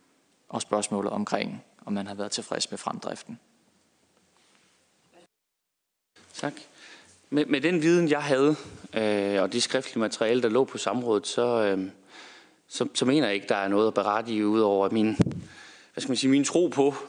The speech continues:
Speaker 2: øh, at, at vi havde et godt og konstruktivt, øh, samarbejde med kommissionen, hvor de anerkendte, at det her er en opgave, der desværre tager noget tid.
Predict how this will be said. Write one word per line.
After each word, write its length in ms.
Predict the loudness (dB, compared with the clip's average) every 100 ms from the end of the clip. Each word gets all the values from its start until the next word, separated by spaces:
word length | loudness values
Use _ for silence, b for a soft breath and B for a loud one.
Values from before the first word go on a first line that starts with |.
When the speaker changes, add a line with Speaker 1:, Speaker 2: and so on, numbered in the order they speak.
| -2
Speaker 2:
øh, 320 | 2 2 2
at, 140 | -2 -4
at 160 | -2
vi 80 | 2
havde 120 | 2
et 80 | 4
godt 160 | 2 2
og 80 | 0
konstruktivt, 720 | -2 -2 -4 0 -2 0 2
øh, 160 | 2
samarbejde 500 | 2 -2 0 0 0
med 80 | -2
kommissionen, 460 | -2 -2 0 0 0
hvor 80 |
de 140 | 2 2
anerkendte, 420 | 2 0 0 0
at 60 | 2
det 80 |
her 80 | 2
er 40 | 2
en 60 |
opgave, 340 | 0 0 0 0
der 80 |
desværre 280 | -2 -2 -2
tager 200 | 0 -2
noget 180 | -2 -4
tid. 240 | -2 -2